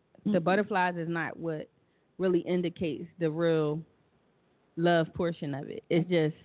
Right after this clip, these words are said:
Speaker 2: My girlfriend.
Speaker 1: that's who make you feel good. That's who make you,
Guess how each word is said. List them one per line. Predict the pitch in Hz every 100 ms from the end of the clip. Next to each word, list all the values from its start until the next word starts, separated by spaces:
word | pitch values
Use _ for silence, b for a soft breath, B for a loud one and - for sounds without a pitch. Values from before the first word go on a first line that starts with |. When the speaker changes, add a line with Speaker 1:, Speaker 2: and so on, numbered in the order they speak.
| _ -
Speaker 2:
My | -
girlfriend. | 269 233
Speaker 1:
that's | 208 269
who | 330
make | 269 240
you | 202 180
feel | 202 196 175
good. | 160 156 139 170 _ _ _ _
That's | 185 277
who | 349
make | 240 208
you, | 208 202